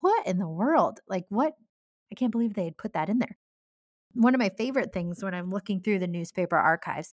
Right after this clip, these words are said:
is that back in, like, the fifties, there was, like, a weekly series in our local paper that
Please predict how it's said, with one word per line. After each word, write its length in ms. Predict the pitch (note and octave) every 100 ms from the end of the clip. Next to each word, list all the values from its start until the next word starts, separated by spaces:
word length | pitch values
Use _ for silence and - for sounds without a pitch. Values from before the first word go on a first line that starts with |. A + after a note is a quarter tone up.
| _ _ -
is 140 | F3+
that 200 | F3 -
back 240 | F#3 G3+ B3
in, 120 | A3
like, 200 | F3+ F3+
the 80 | E3+
fifties, 720 | - G3+ - D3+ D3+ F3+ - _ _ _ _ _ _
there 120 | G#3+ G#3+
was, 160 | G#3
like, 160 | G3+ F#3+
a 180 | F3+ F3
weekly 320 | A3+ A3+ A3+
series 680 | - A3 G#3 E3+ E3+ E3+ - _ _ _
in 140 | G3+ F#3+
our 180 | F3
local 300 | E3+ F3 F3
paper 520 | E3 F3+ E3+ D#3 C3+ D3+
that 160 | F3